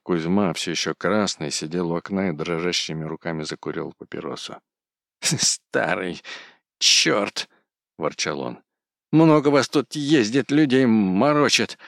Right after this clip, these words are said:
Не на такого наскочил, брат. Меня не обжулишь, я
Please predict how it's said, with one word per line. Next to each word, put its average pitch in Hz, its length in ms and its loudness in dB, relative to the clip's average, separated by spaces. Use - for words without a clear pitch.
Не 117 340 4
на 170 140 4
такого 165 360 4
наскочил, 151 760 2
брат. 101 880 -2
Меня 156 440 4
не 180 160 6
обжулишь, 160 720 6
я 185 280 2